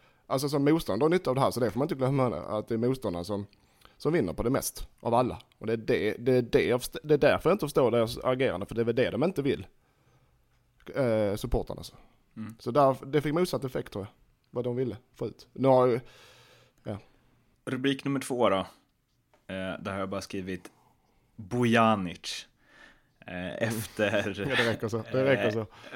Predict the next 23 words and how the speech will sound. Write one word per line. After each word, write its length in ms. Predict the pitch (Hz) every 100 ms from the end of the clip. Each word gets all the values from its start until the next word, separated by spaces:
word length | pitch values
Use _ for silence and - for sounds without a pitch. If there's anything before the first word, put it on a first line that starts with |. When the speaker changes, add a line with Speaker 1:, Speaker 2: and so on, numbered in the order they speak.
| -
Speaker 2:
var, 320 | 78 117 117
var 180 | - 120
det 100 | 123
efter 340 | 131 - - 123
ett 160 | 117 - _ _ _ 120
ett 180 | 113
matchen 420 | 127 123 - - 113
mot 180 | 107
Östersund, 580 | 113 110 110 - 120 104
va? 160 | 92 92 - _ - - - - - _ _
Som 420 | - - 151 147
följande 800 | 139 - 165 147 139 143 135 120
utspelar, 720 | 113 107 - 113 104 104 101
Speaker 1:
Ja. 80 | 95 95 95
Speaker 2:
eh, 460 | 95 82 76 73 -
följande 380 | 170 147 135
intervju 500 | 131 123 127 120 113
utspelar 400 | 107 - 107 101
sig. 200 | 98 104
Jag 220 | 110 143 139
citerar 580 | - 131 120 117 113
från 480 | 107 107 101 98 95
Sportbladet, 720 | 92 107 - 95 90 90 -